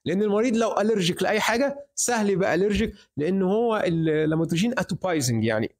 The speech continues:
الأتوب بتاعه سريع جدًا، بيشغل الإميون سيستم بسرعة. تمام؟ فدول التلاتة سسبتبيليتي الأساسيين، اللي أنت تطلع بسرعة، اللي أنت يكون في دراج انتراكشن، اللي أنت مش واخد دراج أو ألرجي هيستوري كويس.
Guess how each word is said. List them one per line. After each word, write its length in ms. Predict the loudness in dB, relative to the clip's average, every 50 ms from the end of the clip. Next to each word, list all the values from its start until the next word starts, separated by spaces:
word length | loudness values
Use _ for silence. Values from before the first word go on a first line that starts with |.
| -6 -6 -6 -6 -6 -4 -4
الأتوب 420 | -4 -4 -4 -6 -4 -2 -2 -2
بتاعه 260 | -4 -2 -4 -2 -2
سريع 260 | 0 0 0 0 2
جدًا، 300 | 0 0 0 0 -2 -4 -6 -8 -18 -20 _ _ _ -4
بيشغل 600 | -4 -2 0 0 0 0 0 2 2 2 2 2
الإميون 560 | 0 0 0 0 0 0 0 0 0 0 0
سيستم 400 | 0 0 -2 -2 -2 -2 -2 -2
بسرعة. 460 | -2 0 0 0 -2 -2 -4 -8 _ _ _ _ _ _ _ _ _ _ _ _ _ _
تمام؟ 240 | -4 -2 -2 -2 -4 -8 -14 -20 -20 -20 _ _ _
فدول 380 | -4 -2 0 0 0 0 0
التلاتة 440 | -2 -2 -2 0 0 0 0 0 0
سسبتبيليتي 760 | 0 0 0 0 0 -2 -2 -2 -2 -2 0 -2 -2 -2 -2
الأساسيين، 680 | -2 -2 -2 -2 -2 -2 -2 -2 0 0 0 0 0 0
اللي 200 | 0 0 0 0
أنت 120 | -2 -2
تطلع 320 | -4 -4 -4 -2 -2 -2 0
بسرعة، 600 | 0 0 0 0 0 0 -2 -4 -8 -16 _ _ _ _ _ _ _ _ _ _ _ _ _ _ _ -6
اللي 160 | -2 -2 0
أنت 100 | 0 0
يكون 180 | 0 0 0 0
في 100 | 0 0
دراج 200 | 0 0 0 0
انتراكشن، 400 | 0 0 0 0 0 0 0 0
اللي 80 | 0
أنت 100 | 0 0
مش 160 | 0 0 0 0
واخد 340 | 0 0 0 0 -2 -4 -6 -12 _ _ _ _ _ _ _ -4
دراج 320 | -2 -2 0 0 -2 0 0
أو 240 | 0 -2 0 0 0
ألرجي 320 | 0 0 0 0 0 0
هيستوري 360 | 0 0 0 -2 -2 -2 -4 -4
كويس. 580 | -2 -2 -2 -2 -2 -2 -2 -4 -4 -6 _